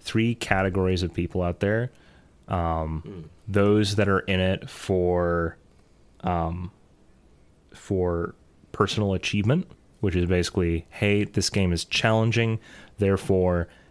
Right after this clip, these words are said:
Speaker 1: beating it is going to be extremely rewarding for me, and I take value from overcoming that challenge." That's gamer number one. Gamer number two is what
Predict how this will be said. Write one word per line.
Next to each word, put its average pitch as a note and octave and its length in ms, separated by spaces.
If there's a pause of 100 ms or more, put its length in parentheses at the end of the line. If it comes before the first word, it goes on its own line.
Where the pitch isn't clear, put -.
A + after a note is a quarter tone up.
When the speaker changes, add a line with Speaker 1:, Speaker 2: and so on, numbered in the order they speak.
(280)
Speaker 1:
beating A2 320
it A#2+ 180
is G2 180
going F#2 280
to - 120
be F#2 160
extremely G2 680
rewarding F2+ 600
for G#2+ 200
me, G#2+ 280
and E2+ 260
I F2+ 240
take F2 340
value F2+ 760
from E2 560 (440)
overcoming G#2+ 760
that E2 200
challenge." F#2 540
That's F2 420 (280)
gamer F2 280
number E2+ 260
one. E2+ 320 (580)
Gamer G#2+ 220
number G#2 220
two C3 360
is G2+ 220
what G#2 260